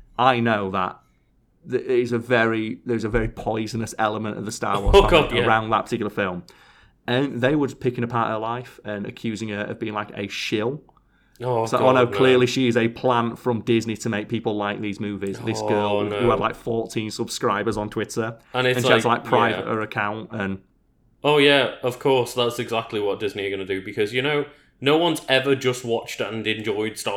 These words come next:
Speaker 2: Wars before. That's never happened.
Speaker 1: No, it's, how can someone have an opinion that differs from my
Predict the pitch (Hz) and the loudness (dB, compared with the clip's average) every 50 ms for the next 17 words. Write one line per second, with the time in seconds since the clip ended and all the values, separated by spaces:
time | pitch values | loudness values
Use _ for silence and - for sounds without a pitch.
0 | 107 110 113 123 123 135 127 - 143 135 - 135 143 175 214 220 - - 117 104 | -4 -4 -2 -2 -2 -2 -2 -4 -8 -4 -2 -2 -2 -2 -4 -8 -6 -6 -6 -6
1 | 113 127 120 107 107 113 110 123 139 120 117 110 95 - _ _ _ _ _ _ | -4 -2 -2 -2 0 0 0 0 0 0 0 -2 -6 -12 _ _ _ _ _ _
2 | _ _ _ _ 120 123 131 131 - 156 131 - - 147 135 127 123 120 120 127 | _ _ _ _ 0 2 2 2 2 -2 -4 -2 -4 -4 -2 -2 -2 0 0 0
3 | 113 98 92 98 - 104 101 95 - - 113 110 107 101 101 90 - 107 98 - | 0 0 -2 -4 -6 -8 -8 -8 -4 -4 -4 -4 -4 -6 -6 -6 -4 -4 -4 -4
4 | 95 - - - 104 101 92 95 | -6 -12 -10 -8 -6 -6 -4 -6